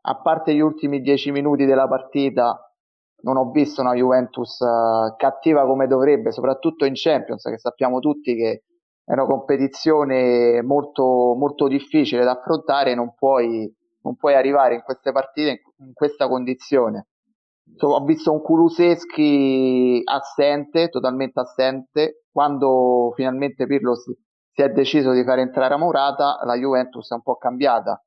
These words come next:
Abbiamo, siamo stati un po' più pericolosi, eppure con, con Chiesa, che secondo me è stato uno dei migliori in campo, eh, siamo riusciti, tra virgolette, a salvare un po' la faccia, perché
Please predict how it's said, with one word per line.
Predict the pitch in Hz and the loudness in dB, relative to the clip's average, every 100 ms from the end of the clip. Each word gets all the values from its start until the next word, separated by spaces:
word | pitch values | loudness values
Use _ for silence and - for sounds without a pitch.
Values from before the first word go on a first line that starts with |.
| _ | _
Abbiamo, | - - 117 117 101 | -16 -8 -6 -6 -6
siamo | 131 127 | -8 -6
stati | - 127 | -4 -4
un | 127 | -4
po' | - | -4
più | - 139 | -4 -4
pericolosi, | - 131 131 156 139 135 139 147 - | -2 -2 0 2 2 0 -4 -6 -8
eppure | - - 135 127 | -14 -4 0 0
con, | 123 123 120 117 117 _ _ _ _ _ | 0 0 0 -2 -4 _ _ _ _ _
con | - 156 156 | -2 0 0
Chiesa, | - 147 147 143 135 123 117 110 110 107 104 104 | 0 2 2 2 0 2 2 0 0 -2 -4 -6
che | 104 120 | -10 -12
secondo | - 127 127 | -8 -6 -2
me | 135 | -2
è | |
stato | 131 123 123 | -2 -4 -2
uno | 131 123 | -2 -2
dei | 120 | -4
migliori | 120 123 127 | -4 -2 -2
in | 127 | -4
campo, | - 127 123 - 147 - - _ _ _ _ _ | -4 -4 -4 -4 -4 -4 -16 _ _ _ _ _
eh, | - 104 101 98 | -8 -6 -6 -8
siamo | 98 123 120 | -6 -4 -2
riusciti, | 123 120 - 131 120 | -4 -6 -6 -4 -4
tra | 113 131 | -4 -4
virgolette, | 113 143 131 151 143 143 | 0 0 2 2 2 0
a | 127 | -4
salvare | - 123 123 131 123 | -2 -4 -2 0 0
un | 120 | 0
po' | 131 | 0
la | 127 | 0
faccia, | 127 131 101 - - | 0 -2 -4 -10 -16
perché | - _ 117 - | -20 _ -14 -12